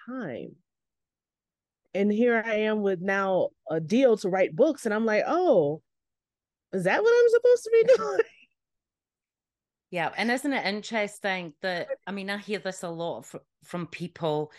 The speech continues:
Speaker 2: that they'll write, whether it's articles or blogs or poems or, or whatever it is they love to write about, but they don't feel as if they can use that title of writer until they've written a novel.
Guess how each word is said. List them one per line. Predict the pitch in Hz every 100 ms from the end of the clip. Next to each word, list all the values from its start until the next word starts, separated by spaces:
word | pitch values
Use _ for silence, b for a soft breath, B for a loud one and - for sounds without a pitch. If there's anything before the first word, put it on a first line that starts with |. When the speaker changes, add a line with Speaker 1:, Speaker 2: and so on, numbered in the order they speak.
| b b b
Speaker 2:
that | - 156 -
they'll | 175 160
write, | 147 170 160 156 139
whether | 160 160 156
it's | 147 120 -
articles | 151 147 - - 156 147 -
or | 127
blogs | - 156 151 151 151 147 -
or | 127
poems | - - 160 156 156 156 151 151 -
or, | 143 139 -
or | 160
whatever | 151 156 - 185 165
it | 139
is | 139 165 139
they | 123 160
love | 147 147 -
to | - 139
write | 151 165 -
about, | 131 139 143 147 b b b _ _ _ -
but | 190 170 - 147
they | 190 190 147 -
don't | 196 196 180
feel | - - 185 185 214 240 -
as | 175 -
if | 175 170 _
they | 165 175
can | - 180 165 147
use | 160 170 156
that | - 160 -
title | - 165 151 - 156
of | 131
writer | 156 175 202 - 143 147 147 b b b
until | 156 185 165
they've | 170 165
written | 170 170
a | 170
novel. | 185 285 359 208 120